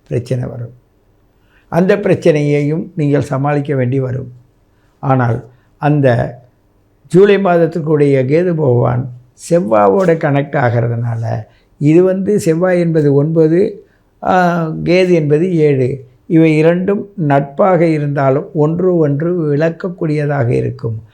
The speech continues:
ஆகையினால் ஏதாவது மரக்கட்டையிலேருந்து தடுமாறி கீழே விழுந்துடாதீங்க, படிக்கட்டிலேருந்து கீழே விழுந்துடாதீங்க, தள்ளி விடும்.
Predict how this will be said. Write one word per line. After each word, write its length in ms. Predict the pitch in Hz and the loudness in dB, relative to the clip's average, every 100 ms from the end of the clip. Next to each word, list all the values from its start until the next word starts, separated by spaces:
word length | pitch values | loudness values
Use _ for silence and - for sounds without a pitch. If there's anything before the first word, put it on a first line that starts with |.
| _ _ | _ _
ஆகையினால் 640 | 127 127 123 120 113 110 120 - _ _ _ _ | -2 2 2 0 0 -2 -4 -14 _ _ _ _
ஏதாவது 400 | 139 143 165 190 160 | 2 4 2 0 0
மரக்கட்டையிலேருந்து 920 | 143 165 175 180 175 156 151 151 175 220 - - _ | 2 2 2 -2 0 0 -2 0 0 0 -6 -20 _
தடுமாறி 480 | - 147 165 180 170 | 0 2 4 2 0
கீழே 240 | 156 156 160 | 0 -2 0
விழுந்துடாதீங்க, 600 | 147 139 143 135 143 190 | 0 -2 -2 -2 -2 -4
படிக்கட்டிலேருந்து 640 | 180 151 160 156 151 143 156 | -2 -2 0 -2 -2 -2 -2
கீழே 160 | 139 | 0
விழுந்துடாதீங்க, 560 | 139 123 123 123 113 120 - _ _ _ _ | 0 -2 -4 -6 -8 -10 -14 _ _ _ _
தள்ளி 200 | 139 139 147 | -2 2 2
விடும். 240 | 123 120 | 0 -2